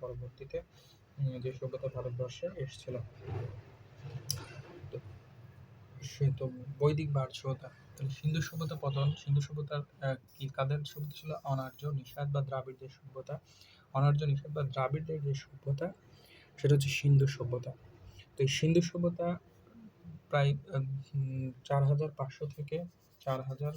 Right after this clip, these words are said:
পাঁচশো বছর পূর্বের সভ্যতা। এটা হচ্ছে, আহ, দুই হাজার পাঁচশো থেকে এক হাজার,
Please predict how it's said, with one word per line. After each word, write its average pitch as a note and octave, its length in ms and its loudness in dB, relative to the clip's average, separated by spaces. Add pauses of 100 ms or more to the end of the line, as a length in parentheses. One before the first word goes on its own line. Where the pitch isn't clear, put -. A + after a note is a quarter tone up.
(340)
পাঁচশো C#3 300 -4
বছর C#3+ 260 0 (120)
পূর্বের C3 260 -4
সভ্যতা। C#3+ 460 -6
এটা C#3+ 240 -2
হচ্ছে, C#3 220 -2
আহ, C3 1000 -4
দুই C3+ 280 -2
হাজার C#3 220 0 (100)
পাঁচশো C#3 320 -4
থেকে C#3+ 280 -4
এক C3+ 280 0
হাজার, C#3 220 0